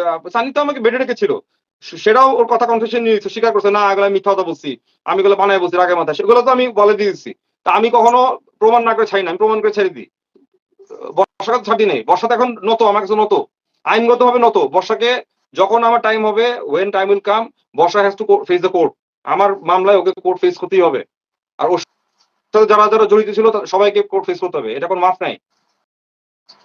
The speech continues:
আর আমি জানি কবে কি করবো না করবো। আর আজকে যদি আমি বর্ষাকে অ্যারেস্ট করি, এটা সবচেয়ে বেশি সুবিধা, লাভজনক হবে আকাশ শিবিরের। আমি এর জন্য ওর বর্ষাকে ধরতেছি না, এটা বুঝছেন? আকাশ শিবিরের ব্যবসা হবে,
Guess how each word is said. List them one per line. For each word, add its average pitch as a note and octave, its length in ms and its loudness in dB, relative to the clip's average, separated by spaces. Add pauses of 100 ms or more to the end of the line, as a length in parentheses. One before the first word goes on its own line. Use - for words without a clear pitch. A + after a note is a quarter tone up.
(480)
আর E3 140 2
আমি G#3 180 4
জানি A3+ 240 4
কবে G#3+ 200 2
কি G#3 120 -10
করবো G3+ 220 2
না F#3+ 140 2
করবো। E3+ 240 -2
আর D#3+ 120 4
আজকে G#3 220 -2
যদি A3 140 0
আমি G#3+ 180 2
বর্ষাকে G#3 400 0
অ্যারেস্ট G3 300 0
করি, E3 260 -2 (400)
এটা F3 160 0
সবচেয়ে A3 280 -4
বেশি G#3+ 120 -4
সুবিধা, A3 320 2
লাভজনক G#3 340 2
হবে F#3+ 100 2
আকাশ F3+ 180 0
শিবিরের। C#3+ 280 -6 (340)
আমি F3 160 -2
এর F#3 60 -2
জন্য G3+ 120 6
ওর G3+ 80 4
বর্ষাকে F3+ 300 0
ধরতেছি D3 200 -10
না, G2+ 80 -12
এটা - 400 -10
বুঝছেন? G#3 360 2 (2000)
আকাশ F#3 240 -2
শিবিরের A3 240 4
ব্যবসা G#3 220 0 (380)
হবে, D#3 240 2